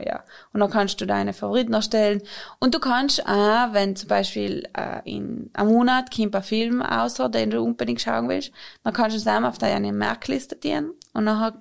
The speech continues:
schicken wir dir einen Tag vor, dass er rauskommt, eine E-Mail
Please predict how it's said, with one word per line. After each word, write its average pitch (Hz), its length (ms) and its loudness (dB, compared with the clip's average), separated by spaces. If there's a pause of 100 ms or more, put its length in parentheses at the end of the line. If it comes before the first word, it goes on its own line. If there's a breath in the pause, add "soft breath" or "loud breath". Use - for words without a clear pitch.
schicken - 340 -4
wir 220 180 2
dir 208 440 0
einen 196 240 -2
Tag 202 340 2
vor, - 300 0
dass 196 240 -2
er - 80 0
rauskommt, 269 760 0
eine 208 180 2
E-Mail 240 400 2